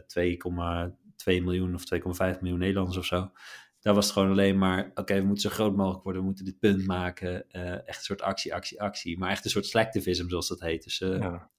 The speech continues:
Speaker 1: lui
Speaker 2: En in-,
Speaker 1: online
Speaker 2: inmiddels is
Speaker 1: activisme.
Speaker 2: dat een, eh, een andere account geworden, hè? Dus dan kun je reclaam maken, eh, omdat je toch twee miljoen volgers hebt.
Speaker 1: Ja, precies. Dus het waren slimme jongens die zaten erachter, die dachten op een
Speaker 2: Ja.
Speaker 1: gegeven moment van, eh, "Oké, hoe gaan we hier geld uit, eh,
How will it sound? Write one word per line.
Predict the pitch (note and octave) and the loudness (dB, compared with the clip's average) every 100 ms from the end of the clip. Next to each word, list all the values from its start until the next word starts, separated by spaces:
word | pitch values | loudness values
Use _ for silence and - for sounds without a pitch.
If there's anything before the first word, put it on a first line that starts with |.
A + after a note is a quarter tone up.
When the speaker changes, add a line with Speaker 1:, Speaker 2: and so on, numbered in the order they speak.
| - | -4
Speaker 1:
lui | G2 G#2+ G#2 | 2 6 6
Speaker 2:
En | G2+ | 6
in-, | |
Speaker 1:
online | G#2+ G2+ G2 | 4 6 6
Speaker 2:
inmiddels | A2+ G2 | 6 4
is | G#2 G2 | 4 4
Speaker 1:
activisme. | G2+ - G2 G2 | 2 2 -4 -2
Speaker 2:
dat | |
een, | G2+ G2 | 0 0
eh, | G#2 | -2
een | A2 | -2
andere | G#2+ G#2 | 0 2
account | A#2 A2 | 4 2
geworden, | - G2+ F#2+ | 2 0 2
hè? | A#2 | 0
Dus | A#2 | -4
dan | G2+ | -6
kun | G2 | -8
je | |
reclaam | G2+ G#2+ G#2+ F#2+ | -2 0 2 0
maken, | F#2 F2 F#2 F2 | -2 -4 -6 -8
eh, | F2 | -6
omdat | F#2 F#2 | -6 -6
je | |
toch | G2+ G2 | -6 0
twee | A2+ | 4
miljoen | G#2 G#2+ | 6 4
volgers | F#2+ A2 - | 2 -2 -4
hebt. | F#2+ G#2+ - - - | -6 -6 -10 -8 0
Speaker 1:
Ja, | - D3+ | 12 12
precies. | B2+ B2 C3+ - | 12 12 12 12
Dus | G#2+ | 8
het | A2 | 6
waren | A#2 | 4
slimme | A#2 C3 A2 | 0 0 2
jongens | A2+ C3+ | 2 0
die | C3 | 0
zaten | C3 C3 B2+ | 0 -2 -2
erachter, | B2 C3 B2 A2+ | -6 -6 -6 -4
die | A2+ A2 | -4 -2
dachten | A2 A2+ A2+ | -4 -6 -6
op | |
een | F#2+ | -6
Speaker 2:
Ja. | F2+ | -2
Speaker 1:
gegeven | A2 A2 | -2 -2
moment | G#2 G#2+ | -6 -8
van, | A2 G#2+ G#2 | -10 -10 -6
eh, | G2+ G#2 G2+ | -6 -6 -8
"Oké, | G2 G#2+ A#2+ | -8 -6 -4
hoe | A2+ G#2+ | -6 -6
gaan | A2 G#2+ | -6 -6
we | |
hier | G#2+ G#2 | -6 -6
geld | A2+ A2 G#2+ | -6 -6 -4
uit, | G#2 G2+ | -6 -8
eh, | G#2+ G#2+ G#2+ G#2+ | -10 -8 -8 -10